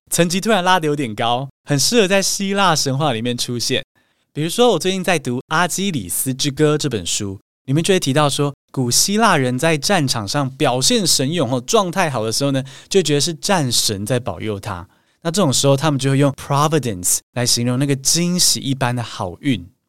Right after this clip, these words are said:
好，比如说，Mary said that determination and a touch of providence led to her unlikely victory in the race.Mary认为她能在比赛中逆转胜，靠的是坚定的决心跟上天的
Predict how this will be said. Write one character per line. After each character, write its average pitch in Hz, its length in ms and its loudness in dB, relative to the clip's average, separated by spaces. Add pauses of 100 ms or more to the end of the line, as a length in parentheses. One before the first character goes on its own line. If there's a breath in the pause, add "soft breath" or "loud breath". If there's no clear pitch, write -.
(160)
好， 107 100 -12
比 110 120 -6
如 117 60 -2
说， 139 260 2 (380 loud breath)
Mary 247 200 2
said 147 300 0
that 143 120 -4
determination 139 880 0
and 156 140 -2
a 147 60 -2
touch 143 400 -4
of 135 180 -8
providence 165 800 0 (260 loud breath)
led 135 200 2
to 135 100 -4
her 127 100 -6
unlikely 139 640 0
victory 120 520 -4
in 120 80 -2
the 127 100 0
race.Mary - 1600 -2
认 185 200 4
为 123 220 4
她 147 120 -6
能 131 140 0
在 135 120 2
比 117 240 -6
赛 123 240 -2
中 127 320 -2
逆 170 180 0
转 - 260 -6
胜， - 340 2 (320 soft breath)
靠 254 140 2
的 196 100 4
是 190 160 0
坚 233 320 2
定 240 140 4
的 170 100 2
决 143 160 4
心 175 320 2
跟 190 180 -4
上 196 280 2
天 190 180 0
的 143 140 -2